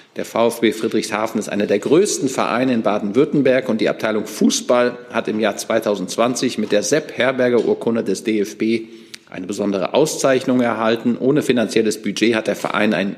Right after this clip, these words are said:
eigenen YouTube-Kanal aufgebaut und die daraus erzielten Erlöse aus Werbeeinnahmen zur Förderung von Vielfalt und Ehrenamt investiert. Hier hat sich das Ehrenamt neu erfunden. Durch den ehrenamtlichen Einsatz konnten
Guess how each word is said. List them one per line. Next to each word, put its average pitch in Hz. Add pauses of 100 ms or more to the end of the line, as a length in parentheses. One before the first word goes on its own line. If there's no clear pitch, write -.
(100)
eigenen 104
YouTube-Kanal 123
aufgebaut 101 (580)
und -
die 104
daraus 98
erzielten 107
Erlöse 101
aus -
Werbeeinnahmen 101 (280)
zur -
Förderung 147
von 117
Vielfalt 117
und 117
Ehrenamt 95
investiert. 95 (180)
Hier 123
hat 113
sich 110
das 95
Ehrenamt 101
neu 110
erfunden. 151
Durch 127
den -
ehrenamtlichen -
Einsatz 127
konnten 104